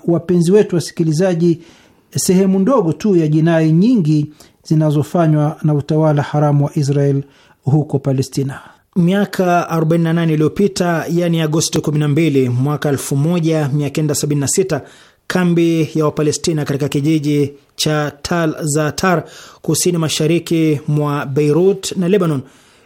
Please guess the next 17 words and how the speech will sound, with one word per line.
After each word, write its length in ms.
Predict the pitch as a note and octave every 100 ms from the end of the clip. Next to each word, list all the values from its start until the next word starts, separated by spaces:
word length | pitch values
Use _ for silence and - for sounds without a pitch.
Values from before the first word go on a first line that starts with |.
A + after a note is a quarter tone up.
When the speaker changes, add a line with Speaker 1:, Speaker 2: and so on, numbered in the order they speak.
| _
Speaker 2:
ilikuwa 280 | D#3+ E3+ G3
imejaa 320 | E3+ D#3+ F3
Wapalestina 760 | D#3+ D#3+ D#3 - - G#3 G3+ F#3+ - _ _
waliofurushwa 920 | D#3 D3 D3 - D3+ F3 F#3 E3 C#3+ - - _ _
kutoka 420 | - C#3+ F3 D#3
katika 280 | D3+ D#3 D#3
ardhi 240 | C#3+ C3+
zao 500 | C3+ D#3+ E3 C#3+ C#3 -
huko 260 | - C#3 D#3
Palestina 680 | D#3 D3+ - F3 E3 D#3 C3
inayokaliwa 420 | D3+ D#3 D3 D3+
kwa 120 | C#3+ D3
mabavu 520 | C3+ E3+ D#3 D3 C#3 - _
na 400 | C#3+ D3 C#3+ C#3 -
maghasibu 600 | C#3 C#3 C#3 C3 E3 C#3+
wa 80 | C#3
Kizayuni. 600 | C#3 B2+ D3 E3 C#3